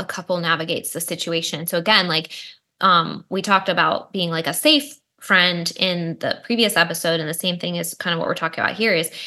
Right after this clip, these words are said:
there's gonna be a big spectrum. Um, and, you know, your worldview can be different, and, you know, safety in conversation means that you allow people to sort of express their perspective,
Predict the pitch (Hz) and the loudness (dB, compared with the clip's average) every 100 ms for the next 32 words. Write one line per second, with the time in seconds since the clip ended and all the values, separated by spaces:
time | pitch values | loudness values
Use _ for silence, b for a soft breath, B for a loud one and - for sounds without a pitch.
0 | B 185 208 208 202 185 196 180 - 165 | B 0 0 2 0 0 2 0 2 -2
1 | 165 - - 156 - 160 64 62 B B | -2 -4 -2 -2 -2 0 0 -2 B B
2 | - 185 151 147 180 - - 202 180 170 | -6 -2 0 -2 -4 -10 -6 -2 0 0
3 | 170 165 - _ _ _ _ 190 185 156 | -2 -6 -12 _ _ _ _ -10 -8 -6
4 | 156 - 185 196 196 190 202 202 196 196 | -8 -10 -4 2 4 4 4 4 2 -2
5 | 202 190 185 170 165 165 214 302 - B | -2 -4 -4 -2 -2 0 2 2 0 B
6 | B B 190 180 175 175 170 - 180 165 | B B 0 2 4 2 -2 -4 -4 -2
7 | 170 - 190 190 190 180 175 - 180 175 | -2 0 -2 -2 -4 -2 -2 -2 -4 -2
8 | - 170 165 - 196 196 170 160 165 - | -2 -2 -2 0 0 2 0 -2 -4 -4
9 | 175 170 - 170 175 165 175 185 175 165 | -2 -2 0 0 4 6 4 0 -4 -6
10 | 180 170 165 151 - - - 175 165 165 | -4 -4 -4 -4 -4 -6 -2 6 6 4
11 | - 170 156 - 165 - 175 170 - - | -2 -2 -2 -4 -4 -4 -4 -4 -2 0
12 | - 226 - | 0 0 -6